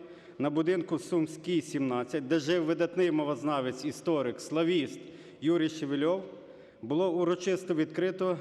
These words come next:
і встановлено пам'ятний, пам'ятний знак, пам'ятну дошку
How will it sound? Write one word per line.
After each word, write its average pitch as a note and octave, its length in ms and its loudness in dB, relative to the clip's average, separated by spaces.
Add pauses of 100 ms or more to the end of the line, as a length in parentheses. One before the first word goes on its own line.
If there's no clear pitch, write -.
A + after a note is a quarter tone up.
і C#3+ 100 -2
встановлено E3+ 760 0 (400)
пам'ятний, D#3 680 2 (320)
пам'ятний D3+ 400 2
знак, E3 360 0
пам'ятну D3 400 -2
дошку D#3+ 500 -2